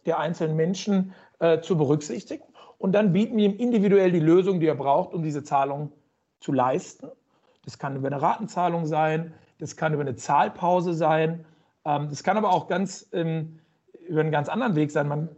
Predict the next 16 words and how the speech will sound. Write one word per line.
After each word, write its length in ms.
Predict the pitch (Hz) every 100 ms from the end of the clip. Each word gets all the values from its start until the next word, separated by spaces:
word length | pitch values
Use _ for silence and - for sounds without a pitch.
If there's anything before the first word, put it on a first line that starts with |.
| -
indem 460 | - - 175 160 165
er 100 | 160
sein, 400 | 151 151 151 151 -
sein, 560 | 139 143 143 139 139 - 139
indem 440 | 147 143 139 147
er 100 | 143
physische 600 | - 220 226 220 - 156
Güter 560 | 143 254 - 170 104 - _ _ _
verkaufen 640 | - 139 - 151 185 202
kann 380 | - 196 214 226 _ _
und 140 | 160
damit 280 | 165 170 170
seine 180 | 170 160
Schuld 260 | 156 165 165
begleichen 400 | 139 123 110
kann. 120 | 107